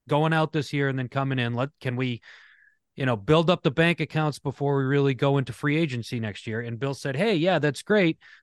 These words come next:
but maybe we, I don't know if we have a lot of talent this year." And Kraft goes, "Okay, I'll give you a contract extension. So when they come for your head, you just play it like your usual self. You be Bill Belichick and be an asshole and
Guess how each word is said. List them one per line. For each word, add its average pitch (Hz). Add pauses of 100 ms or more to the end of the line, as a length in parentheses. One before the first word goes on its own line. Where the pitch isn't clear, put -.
(120)
but 147 (320)
maybe 196
we, 202
I 156
don't 202
know 190
if 131
we 175
have 165
a -
lot 165
of -
talent 165
this -
year." 92 (160)
And 123 (320)
Kraft 151
goes, 135
"Okay, 139 (260)
I'll 160
give 151
you 175
a 151
contract 151
extension. 123
So 123
when 143
they 151
come 151
for -
your 135
head, 139 (280)
you 151
just 143
play 156
it 175
like 151 (140)
your 156
usual 170
self. 131 (640)
You 131
be 165
Bill 160
Belichick 170
and 139
be 139
an 165
asshole 160
and 143